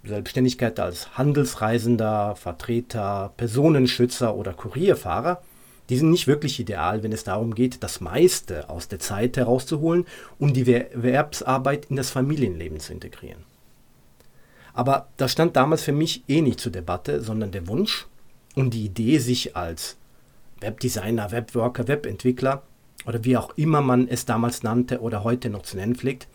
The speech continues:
also mich in diesem Segment selbstständig zu machen. Und das aus mehreren Gründen. Zum einen hatte ich bereits einige Erfahrungen in diesem Gebiet gesammelt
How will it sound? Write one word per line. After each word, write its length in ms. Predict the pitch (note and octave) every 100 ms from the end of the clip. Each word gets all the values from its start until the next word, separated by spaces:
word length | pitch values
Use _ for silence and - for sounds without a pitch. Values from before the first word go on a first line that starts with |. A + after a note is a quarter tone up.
| - - -
also 220 | B2 B2 B2+
mich 260 | C3 B2+
in 140 | C3 A#2
diesem 420 | C3 C#3 F#2+ E2 - -
Segment 460 | A2 G2 F#2 F2+
selbstständig 560 | - D#2+ - F2 D#2+ -
zu 120 | -
machen. 340 | D#2+ D2+ - D2 _ _ - - -
Und 140 | G2 F#2+
das 120 | F#2+
aus 160 | C3
mehreren 340 | C#3 D#3+ F3 C3
Gründen. 480 | B2+ D3 G#2 F#2 -
Zum 240 | - G#2
einen 300 | G#2 C3+ B2+
hatte 180 | C3+ F3+
ich 120 | -
bereits 420 | C#3+ D3 F3+ -
einige 300 | D#3 E3+ D#3+
Erfahrungen 420 | D#3 D#3+ D#3 D#3
in 40 | D#3
diesem 540 | D3+ D3+ D3 - F3
Gebiet 300 | C#3 C3+ D#3
gesammelt 520 | D3+ B2+ C3+ D#3 D#3+